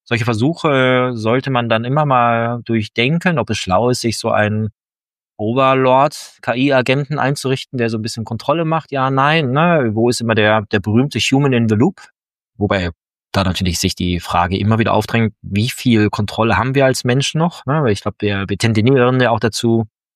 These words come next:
durch so Automation Biases, ne, dass wir auch der Maschine ja glauben, ne? Also das ist ja im Prinzip auch ein weiteres Thema, diese Assimilation durch die K I, jetzt mal negativ gesprochen, die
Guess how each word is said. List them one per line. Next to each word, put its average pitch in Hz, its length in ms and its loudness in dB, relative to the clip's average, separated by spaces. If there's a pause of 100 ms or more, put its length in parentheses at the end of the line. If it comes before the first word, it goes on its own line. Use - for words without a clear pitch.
(160)
durch 101 160 0
so 101 100 -2
Automation 110 600 -2
Biases, 131 680 -2
ne, 131 240 -2
dass 110 180 -4
wir 107 120 2
auch 107 100 -2
der 113 100 -4
Maschine 123 380 0
ja 110 140 2
glauben, 101 380 -4
ne? 107 100 -8
Also 104 140 -6
das 101 140 -4
ist 120 140 -8
ja 110 100 4
im 104 80 0
Prinzip 110 300 -8
auch 104 220 -4
ein 104 100 -4
weiteres 117 360 -2
Thema, 131 340 0 (480)
diese 110 180 -2
Assimilation 117 840 0
durch 95 140 -4
die 107 100 -6
K 107 140 -2
I, 156 320 2 (680)
jetzt - 200 -8
mal 92 100 -4
negativ 123 460 -2
gesprochen, 175 440 -4
die 139 140 -2